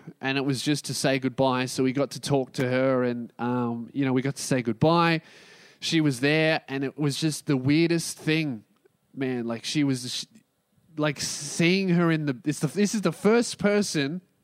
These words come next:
close to me that has died ever. I've never experienced that before. No one even in, like, my secondary circle has died or, or anything. I've never experienced it before, but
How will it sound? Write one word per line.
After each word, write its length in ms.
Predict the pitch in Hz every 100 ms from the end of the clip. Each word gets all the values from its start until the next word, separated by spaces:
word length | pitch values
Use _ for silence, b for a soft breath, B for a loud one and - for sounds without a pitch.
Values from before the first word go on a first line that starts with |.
| _ _ -
close 380 | - 175 190 190
to 100 | -
me 160 | 170 156
that 120 | 147
has 160 | 143 123
died 340 | 151 143 147 131
ever. 280 | 143 143
I've 200 | 123 107 120
never 220 | 143 143
experienced 520 | 135 - 139 127 127
that 180 | 131 120
before. 440 | 120 - 120 117 B B B B B _ - _
No 420 | 113 131 151 165
one 240 | 170 165 160
even 240 | 143 147
in, 140 | 147 139
like, 240 | 135 135
my 160 | 135 135
secondary 840 | - 160 147 151 139 135 135 123
circle 520 | 120 139 131 131 123
has 140 | 123 113
died 420 | 131 120 120 120
or, 140 | 113
or 180 | 107 123
anything. 320 | 127 131 127
I've 80 | 120
never 280 | 120 131 127
experienced 520 | 123 - 120 120 -
it 40 | 123
before, 420 | - - 113 113
but 200 | 117